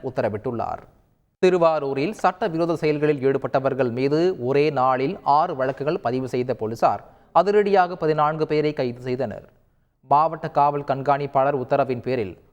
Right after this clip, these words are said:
திருவாரூர் மாவட்டத்தில் கஞ்சா விற்பனை, மணல் கடத்தல் மற்றும்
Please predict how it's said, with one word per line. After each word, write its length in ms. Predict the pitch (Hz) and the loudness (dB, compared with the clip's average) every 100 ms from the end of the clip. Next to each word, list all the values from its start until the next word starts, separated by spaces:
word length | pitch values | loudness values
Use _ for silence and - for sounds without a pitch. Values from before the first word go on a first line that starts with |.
| _ | _
திருவாரூர் 480 | 175 190 190 185 165 | 2 4 4 2 0
மாவட்டத்தில் 680 | 135 139 139 143 143 165 208 | 0 0 -2 -4 -2 -2 0
கஞ்சா 340 | 170 175 202 | 0 0 -2
விற்பனை, 500 | 151 147 151 135 101 - | 0 -2 0 -2 -4 -8
மணல் 300 | 131 143 156 | -2 0 0
கடத்தல் 480 | 143 135 131 135 156 | 0 -2 -2 -4 -2
மற்றும் 340 | 139 143 147 | -4 -4 -6